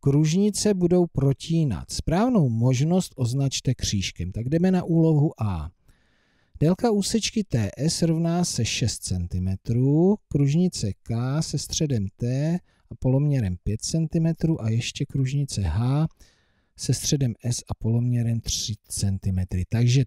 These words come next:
tyhle dvě kružnice, kružnice K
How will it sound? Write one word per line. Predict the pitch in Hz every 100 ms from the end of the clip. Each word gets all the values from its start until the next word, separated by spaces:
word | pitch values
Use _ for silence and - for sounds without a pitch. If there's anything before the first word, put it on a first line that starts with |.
| - -
tyhle | 151 175 196
dvě | 180 120
kružnice, | - 98 95 95 90 87 - 87 85 82 87 92 123 165 220 - _ _ _ _ _ _ _ _ _ _ _ _ _ _ _ _ _ _ _ _
kružnice | - 110 120 143 - 123
K | - 117